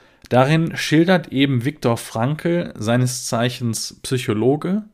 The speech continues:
wie er im Nationalsozialismus, also es ist schon fast hundert Jahre her, ins Konzentrationslager gesteckt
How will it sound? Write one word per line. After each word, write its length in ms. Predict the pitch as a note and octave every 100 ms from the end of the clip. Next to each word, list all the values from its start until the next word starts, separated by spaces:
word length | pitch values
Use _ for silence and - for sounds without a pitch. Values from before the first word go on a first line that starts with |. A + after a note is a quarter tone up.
| _ _ _ - _
wie 360 | G#2+ G#2 F3 -
er 260 | F3 -
im 200 | C3 C#3
Nationalsozialismus, 1600 | C#3 C#3 - C3+ D3+ F3+ A#2 G#2+ G2 - G2+ G2+ - C#3 F3+ G3
also 340 | - F#2+ F#2+ G#2
es 120 | G2+
ist 240 | F#2+ -
schon 240 | - A2 G#2+
fast 440 | - A2+ A2+ -
hundert 380 | B2+ A#2+ A2 G#2+
Jahre 260 | A2 G#2+ G2+
her, 380 | A2 C3 F3+ - - - - _
ins 360 | C3 C#3+ D3+ -
Konzentrationslager 1400 | D#3 D3+ E3+ C#3+ D3+ - - F#3+ G2 - G2 F#2+ G2 F#2+
gesteckt 640 | G2 - C#3+ D3+ - -